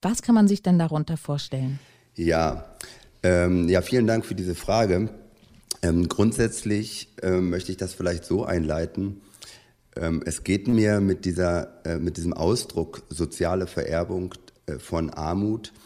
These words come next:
Speaker 2: darum, deutlich zu machen, dass bestimmte Chancen in unserer Gesellschaft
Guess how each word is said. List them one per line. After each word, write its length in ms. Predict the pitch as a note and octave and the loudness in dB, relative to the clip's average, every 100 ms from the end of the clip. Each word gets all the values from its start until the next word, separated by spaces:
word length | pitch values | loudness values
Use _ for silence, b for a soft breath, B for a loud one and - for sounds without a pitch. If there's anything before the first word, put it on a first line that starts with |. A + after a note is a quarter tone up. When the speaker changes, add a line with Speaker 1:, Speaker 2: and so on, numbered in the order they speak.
| B B B | B B B
Speaker 2:
darum, 420 | F2 F2+ F#2+ F#2 | 0 2 2 0
deutlich 440 | D#2+ E2+ F#2+ A2+ - | 2 0 0 -6 -4
zu 120 | G2 | -4
machen, 500 | G2 F#2+ G#2 G#2 A2 | -2 -2 -6 -8 -6
dass 220 | F#2 - | -6 -6
bestimmte 760 | - - G2+ G#2 G#2 F#2+ F2+ - | -8 -4 -2 -2 -2 -2 -2 -4
Chancen 560 | - G2+ B2 A#2+ F#2 | -4 0 0 -2 -2
in 120 | D2+ | -2
unserer 300 | D#2 D2 D2 | -4 -4 -6
Gesellschaft 840 | C#2+ C#2+ C#2+ D2 - F2+ G2+ - | -6 -4 -4 -4 -4 -4 -4 -10